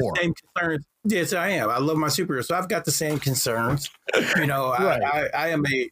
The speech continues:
Speaker 2: I am a superhero slut. Yes, I am,
Speaker 1: Right.
Speaker 2: and I, I say that proudly.
Speaker 1: Yeah,
Speaker 2: You
Speaker 1: yeah,
Speaker 2: know?
Speaker 1: of course. Work that corner.
Speaker 2: You know, exactly.
Speaker 1: <laughs>
Speaker 2: Um, but for me,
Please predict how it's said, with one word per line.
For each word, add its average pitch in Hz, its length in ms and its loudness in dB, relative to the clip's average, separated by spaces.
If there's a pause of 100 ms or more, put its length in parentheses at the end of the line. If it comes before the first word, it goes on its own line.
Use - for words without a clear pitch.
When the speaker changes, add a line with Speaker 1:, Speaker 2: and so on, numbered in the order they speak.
Speaker 2:
I 147 160 0
am 147 120 0
a 143 40 2
superhero 143 540 0
slut. 131 440 0
Yes, 135 220 -2
I 143 100 0
am, 127 280 0 (800)
Speaker 1:
Right. 135 220 4
Speaker 2:
and 135 200 0
I, 123 360 0
I 117 80 0
say 143 300 -4
that 135 200 -2 (140)
proudly. 131 500 -2
Speaker 1:
Yeah, 233 300 0
Speaker 2:
You 135 80 -4
Speaker 1:
yeah, 175 200 2
Speaker 2:
know? 113 60 0
Speaker 1:
of 117 80 -4
course. 214 240 0
Work 202 180 -2
that 330 200 0
corner. 123 340 0
Speaker 2:
You 139 100 0
know, - 680 -8 (300)
exactly. 135 680 -2
Speaker 1:
<laughs> 880 40 -12 (600)
Speaker 2:
Um, 127 240 2 (1400)
but 147 600 4
for - 320 2
me, 180 540 2